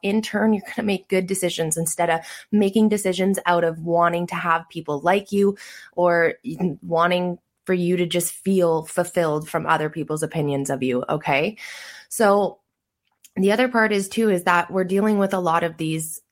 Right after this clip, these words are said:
obese adults that are feeling like they're looking on Instagram and they're like, "Man, so many people are living this ideal life. I'm never gonna get there." And it allows them to be stuck.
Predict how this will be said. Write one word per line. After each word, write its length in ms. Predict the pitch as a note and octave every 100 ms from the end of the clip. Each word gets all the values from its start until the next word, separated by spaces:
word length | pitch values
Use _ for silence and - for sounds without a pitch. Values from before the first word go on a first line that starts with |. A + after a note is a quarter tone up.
| _ F3
obese 460 | E3 D#3+ D3+ D#3
adults 480 | E3+ F3 A3 G3+ -
that 140 | E3
are 120 | D#3+ D#3
feeling 440 | - E3+ E3+ E3+
like 260 | D#3+ D3+ -
they're 260 | D3+ F3
looking 560 | D#3+ D#3+ D#3+ F3 F3 - _
on 400 | D#3+ D#3 D#3+ D#3+ - -
Instagram 760 | A#3 B3 F3+ D#3 C#3 G3+ G#3+ _ _ -
and 160 | F3 E3+
they're 180 | E3
like, 380 | E3 D#3 D#3+ - _ _ - _ _ -
"Man, 320 | F#3+ F3+ E3+ - -
so 240 | - G3 G3
many 180 | G3+
people 280 | G3+ G3+ G3+
are 140 | G3 F#3
living 300 | E3 F3+ F3
this 160 | E3+ -
ideal 560 | E3 F3 E3+ F3+ F3 E3+
life. 380 | E3 E3 E3 E3
I'm 220 | D3 D3+
never 260 | E3 F3+
gonna 220 | F3 F3 E3+
get 260 | D#3+ D#3+
there." 320 | E3 D#3+ D#3+ - - - -
And 140 | F3+
it 80 | F3+
allows 400 | F3+ D#3+ F3 F#3+
them 160 | A3+ A3
to 60 |
be 120 | F#3+
stuck. 540 | F#3+ - - D#3+ -